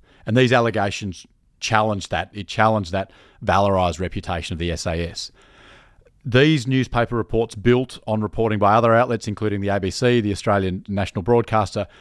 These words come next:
that started to raise these concerns. And I'd argue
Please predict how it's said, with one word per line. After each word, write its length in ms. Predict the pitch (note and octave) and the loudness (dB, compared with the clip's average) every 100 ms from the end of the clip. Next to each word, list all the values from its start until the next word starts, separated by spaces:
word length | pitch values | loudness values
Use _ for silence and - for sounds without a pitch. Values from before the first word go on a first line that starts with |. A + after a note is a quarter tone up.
| _ - | _ -12
that 120 | C#3 | -10
started 440 | - G#2+ A2+ A#2 | 0 2 4 2
to 100 | - | -4
raise 320 | G2+ G2 G2+ F2 | -4 -2 -2 -4
these 180 | F#2 - | -6 -6
concerns. 600 | F#2+ - G#2+ G2+ F#2 - _ _ _ _ _ | -8 -4 -2 -2 -4 -10 _ _ _ _ _
And 160 | B2+ B2+ | -2 0
I'd 80 | C3 | 2
argue 460 | C#3 D3 C#3+ C3+ | 2 2 -2 -4